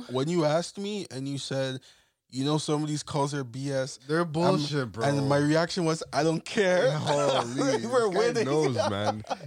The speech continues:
Speaker 2: You know, like, you <laughs> know, some of those calls were actually
Speaker 1: I was like, I didn't
Speaker 2: bullshit,
Speaker 1: care, yo.
Speaker 2: bro.
Speaker 1: I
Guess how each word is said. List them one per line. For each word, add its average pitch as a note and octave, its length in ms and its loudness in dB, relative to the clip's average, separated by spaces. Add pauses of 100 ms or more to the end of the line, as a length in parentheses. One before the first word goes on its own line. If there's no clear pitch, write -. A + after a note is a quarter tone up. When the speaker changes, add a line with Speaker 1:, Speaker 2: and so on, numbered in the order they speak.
Speaker 2:
You F3 280 4
know, F#3+ 180 4 (100)
like, D#3+ 280 2
you G#3+ 320 4
<laughs> - 60 -6 (360)
know, F#3+ 400 0 (320)
some G3 400 0
of G#3+ 140 2
those G3 260 0
calls F3+ 420 -2
were D3+ 240 -4
actually D3+ 640 -4 (160)
Speaker 1:
I - 80 0
was - 160 0
like, D#3 160 0
I D#3 80 4
didn't F3+ 300 4
Speaker 2:
bullshit, F3+ 260 4
Speaker 1:
care, D3 280 2
yo. C3+ 180 -2
Speaker 2:
bro. A#2+ 120 0
Speaker 1:
I C#3 60 2